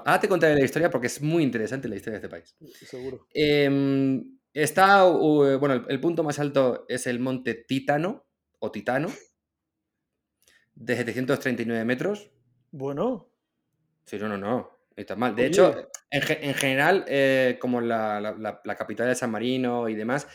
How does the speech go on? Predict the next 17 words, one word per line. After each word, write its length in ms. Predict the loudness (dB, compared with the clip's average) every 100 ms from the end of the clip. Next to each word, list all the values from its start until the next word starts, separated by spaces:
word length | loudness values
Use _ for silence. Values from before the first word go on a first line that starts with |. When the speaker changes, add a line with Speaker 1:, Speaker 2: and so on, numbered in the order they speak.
| -14
Speaker 1:
está 200 | -8 -4
todo, 320 | 0 2 2
<laughs> 160 | 0 0
todo 180 | 0 2
como 160 | 0
en 60 | -2
pendiente. 440 | -2 -2 -2 -4
Los 140 | -8 -8
pobres 260 | -6 -6
están 200 | -6 -8
así 140 | -6 -6
como 220 | -8 -8
en 200 | -12 -16
la, 180 | -12 -8
en 80 | -6
la 100 | -4
loma. 240 | -4 -6